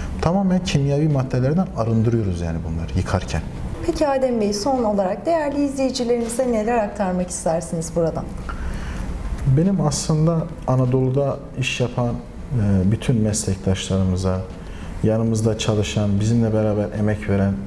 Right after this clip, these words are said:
Speaker 1: herkese şöyle bir tavsiyede bulunacağım. Hayal kurun. Bugün hayal kurabiliyorsanız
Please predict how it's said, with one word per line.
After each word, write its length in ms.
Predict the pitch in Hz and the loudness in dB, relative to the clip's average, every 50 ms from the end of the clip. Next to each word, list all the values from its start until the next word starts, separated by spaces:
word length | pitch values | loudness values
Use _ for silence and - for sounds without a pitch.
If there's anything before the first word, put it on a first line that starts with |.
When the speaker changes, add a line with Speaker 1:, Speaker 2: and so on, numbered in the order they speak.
| - - | -8 -4
Speaker 1:
herkese 540 | - 143 139 - - - 98 95 - 107 123 127 - - - - - - - - - - - - | -2 -2 -2 0 0 0 0 2 2 0 0 -2 -4 -8 -10 -10 -10 -10 -8 -8 -8 -6 -4 -4
şöyle 340 | - - 185 160 135 131 | 0 0 2 2 2 2
bir 60 | 127 - | 2 2
tavsiyede 520 | - 120 110 107 - - 110 101 107 98 | 2 0 0 0 0 0 2 2 2 2
bulunacağım. 400 | 95 90 90 87 101 127 - - - - - - | 2 0 0 0 0 -2 -2 -4 -4 -4 -2 0
Hayal 280 | 170 180 185 180 - | 2 2 2 0 0
kurun. 260 | - - 101 92 85 80 - - - - - - - - - - - - - - - - - - - - - - - - - 160 | 0 0 0 0 -2 -6 -6 -10 -10 -8 -8 -8 -8 -8 -8 -8 -6 -6 -6 -4 -4 -6 -6 -6 -6 -6 -6 -6 -6 -4 0 0
Bugün 320 | 170 160 147 151 151 - - - - - - | 2 2 2 2 0 0 -2 -4 -4 -4 -4
hayal 360 | - - 131 147 165 165 165 165 | 0 0 2 2 2 0 0 0
kurabiliyorsanız 1000 | 160 147 147 151 147 143 147 170 175 156 - - 123 123 143 - - - - | 0 2 2 2 2 2 2 2 2 2 0 -2 -2 -2 -2 -2 -4 -6 -8